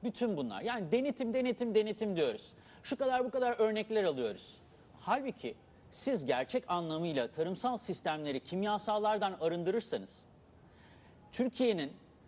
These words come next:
herkesin ama herkesin sağlıklı kimyasallardan arındırılmış, içinde kimyasal herhangi bir kalıntı olmayan gıdaya ulaşım hakkını bakanlığın sağlayabilmesi gerekiyor. Bunun için de köklü,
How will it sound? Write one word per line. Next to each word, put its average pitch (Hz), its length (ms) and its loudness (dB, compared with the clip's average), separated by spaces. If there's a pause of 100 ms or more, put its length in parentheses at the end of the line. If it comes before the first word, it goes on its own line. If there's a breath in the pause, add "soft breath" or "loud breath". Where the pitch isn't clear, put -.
(140)
herkesin 196 640 0 (120)
ama 190 200 0
herkesin 180 680 -2 (300)
sağlıklı 202 720 0
kimyasallardan 202 960 0
arındırılmış, 180 640 0
içinde 202 360 -2
kimyasal 202 600 -2
herhangi 208 680 0
bir 131 120 0 (420 loud breath)
kalıntı 208 400 0 (100)
olmayan 185 480 2 (460 loud breath)
gıdaya 214 460 4
ulaşım 180 500 0
hakkını 180 680 -2 (420)
bakanlığın 151 560 0
sağlayabilmesi 139 760 -2
gerekiyor. 143 400 0
Bunun 196 140 0
için 233 300 -2
de 113 120 -2 (640 loud breath)
köklü, 214 480 4